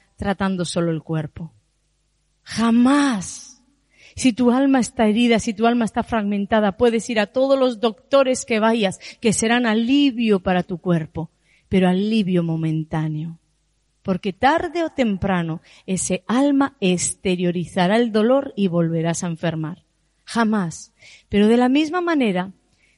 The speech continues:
tampoco podemos, las, los problemas espirituales,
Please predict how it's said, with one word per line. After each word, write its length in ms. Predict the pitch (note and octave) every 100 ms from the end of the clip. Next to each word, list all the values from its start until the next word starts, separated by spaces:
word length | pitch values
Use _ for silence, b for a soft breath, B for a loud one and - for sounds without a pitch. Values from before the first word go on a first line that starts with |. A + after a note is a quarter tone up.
| _
tampoco 1200 | B3+ A#3+ A#3+ A3 - C#4+ E4+ E4 - F4 F4+ _
podemos, 760 | D#4 D4 A#3 G#3+ G3+ A3+ - - b b b
las, 380 | A3+ A3+ G#3+ G#3+
los 300 | A#3 A3 G#3
problemas 840 | - A3+ A3 A#3+ D4 D4 C4 D4 - _ _ _ _ _ _ _ -
espirituales, 1120 | A3+ G#3+ - G#3+ G#3 A3 B3 B3+ A3 A#3+ -